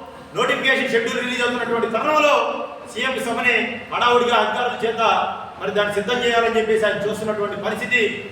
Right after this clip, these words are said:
ఈ నాలుగు రోజుల్లో రోడ్లు రెడీ అవుతాయా, కాలువలు రెడీ అవుతాయా, లేదా పట్టాలు రెడీ అవుతాయా? మీరు ముందుగానే అక్రమంగా అనర్హులందరి పేర్లు కూడా రాసుకొని వాళ్ళందరి పేర్ల మీద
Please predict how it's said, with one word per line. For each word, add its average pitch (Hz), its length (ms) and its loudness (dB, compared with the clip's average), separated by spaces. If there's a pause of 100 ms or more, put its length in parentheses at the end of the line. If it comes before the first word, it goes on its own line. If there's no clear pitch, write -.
ఈ 180 80 -6
నాలుగు 480 400 0
రోజుల్లో 240 340 0
రోడ్లు 233 220 2
రెడీ 233 220 2
అవుతాయా, 233 640 2 (200)
కాలువలు 254 320 4
రెడీ 247 140 4
అవుతాయా, 240 400 4
లేదా 247 320 2
పట్టాలు 240 300 0
రెడీ 247 120 2
అవుతాయా? 226 680 2 (200)
మీరు 208 160 6
ముందుగానే 254 880 2 (1600)
అక్రమంగా 277 800 2 (440)
అనర్హులందరి 269 760 4
పేర్లు 262 140 0
కూడా 254 200 2
రాసుకొని 254 840 2 (140)
వాళ్ళందరి 190 440 0
పేర్ల 247 220 2
మీద 233 220 2